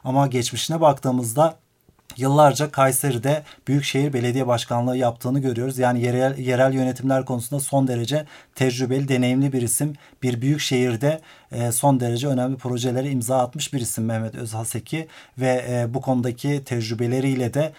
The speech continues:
yıllarca halktan o teveccühü görerek o görev sürdürmüş, e, biri. E, ak Parti'nin en yüksek oy aldığı illerden biridir Kayseri. Bunda da şüphesiz Özhaseki'nin o dönem yaptığı çalışmaların etkisi büyüktü. Çevre Şehircilik Bakanlığı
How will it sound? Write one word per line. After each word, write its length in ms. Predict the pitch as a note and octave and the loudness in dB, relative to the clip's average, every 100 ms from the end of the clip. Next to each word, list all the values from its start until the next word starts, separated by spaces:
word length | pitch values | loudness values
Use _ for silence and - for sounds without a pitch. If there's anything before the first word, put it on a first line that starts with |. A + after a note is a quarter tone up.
| - | -10
yıllarca 520 | A#2+ C3 C3 A#2+ C3+ C3 | -4 0 2 0 0 0
halktan 340 | B2+ - D3 | 0 0 0
o 140 | C#3+ | 0
teveccühü 540 | C3 B2+ B2+ A#2 C3+ B2+ | -2 -2 -2 -2 -2 0
görerek 480 | B2+ C#3 C3 B2 - | 2 4 2 0 -4
o 120 | C3 | -6
görev 240 | A2+ A#2 A#2 | -2 -2 -2
sürdürmüş, 720 | - A#2+ A#2 B2 C3+ - - | -2 -4 -2 0 0 -2 -8
e, 500 | A#2+ A2+ A2+ A2 G#2 | -8 -6 -6 -6 -2
biri. 320 | A#2 B2+ D#3 - - - | 0 0 -4 -10 -20 -12
E, 80 | B2+ | -4
ak 240 | C3 C3 | -2 0
Parti'nin 440 | C3 B2 C3+ C#3 C3+ | 2 2 2 2 2
en 140 | C#3+ | 2
yüksek 460 | D3+ - - C#3+ - | 2 0 -2 -2 0
oy 160 | C3+ | 2
aldığı 300 | B2+ A2 A#2 | 2 0 -2
illerden 560 | D3 B2+ B2 A#2+ D3 C3 | -4 -2 0 2 0 2
biridir 340 | C#3 C3+ A#2+ | 0 0 0
Kayseri. 500 | - A2+ - C#3 D3+ | 0 0 -2 -6 -4
Bunda 260 | C3 C3 B2+ | 0 0 0
da 60 | |
şüphesiz 560 | C3 - C3 A2 D#3+ - - - - | -4 -4 -4 -4 -4 -8 -10 -20 -4
Özhaseki'nin 800 | C#3+ C#3 C3+ B2+ A2 B2 D3+ E3+ _ _ _ _ - C3+ | -2 0 -2 -2 -2 0 -2 -2 _ _ _ _ -20 -4
o 120 | C3+ | 0
dönem 280 | B2+ B2 B2 | 2 2 2
yaptığı 300 | A#2 - C#3 | -2 -2 -6
çalışmaların 600 | B2+ A2+ B2+ B2 C3 C3 | -6 -6 -4 -2 -2 -6
etkisi 360 | A#2+ - D3 | -8 -6 -4
büyüktü. 460 | D3 D3 - C#3 D3 - - - | 0 -2 -2 -4 -4 -6 -16 -6
Çevre 300 | D#3 D#3+ E3+ | -2 0 0
Şehircilik 500 | - D#3+ D3+ D#3 D3 | 0 -2 -2 -4 -4
Bakanlığı 720 | C#3+ D3 D3 D3 D3+ D3 | 0 2 4 2 2 -2